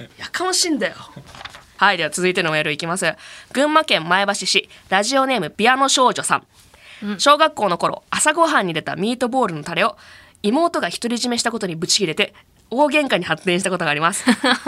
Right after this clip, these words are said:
Speaker 2: <laughs>
Speaker 1: お母さんによってミートボール王と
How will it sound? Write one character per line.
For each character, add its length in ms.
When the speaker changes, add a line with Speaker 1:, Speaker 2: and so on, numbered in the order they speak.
Speaker 2:
<laughs> 540
Speaker 1:
お 80
母 200
さ 120
ん 40
に 80
よ 80
っ 40
て 260
ミ 180
ー 80
ト 120
ボ 200
ー 40
ル 140
王 180
と 260